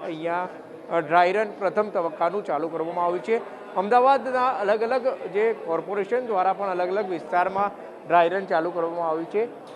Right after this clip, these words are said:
સાથે સાથે જો વાત કરીએ કે અમદાવાદના જે, અ, રસીકરણ ખંડ, એટલે કે અમદાવાદ સિવિલ હોસ્પિટલ ખાતે અ, લગભગ બે જેટલા રસીકરણ ખંડ બનાવવામાં આવે છે અને તમામે તમામ,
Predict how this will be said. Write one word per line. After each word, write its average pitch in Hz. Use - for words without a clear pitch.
સાથે 202
સાથે 262
જો 233
વાત 185
કરીએ 190
કે 208
અમદાવાદના 185
જે, 196
અ, 156
રસીકરણ 233
ખંડ, 214
એટલે 170
કે 240
અમદાવાદ 196
સિવિલ 185
હોસ્પિટલ 180
ખાતે 190
અ, 170
લગભગ 170
બે 165
જેટલા 185
રસીકરણ 165
ખંડ 165
બનાવવામાં 160
આવે 160
છે 170
અને 170
તમામે 165
તમામ, 160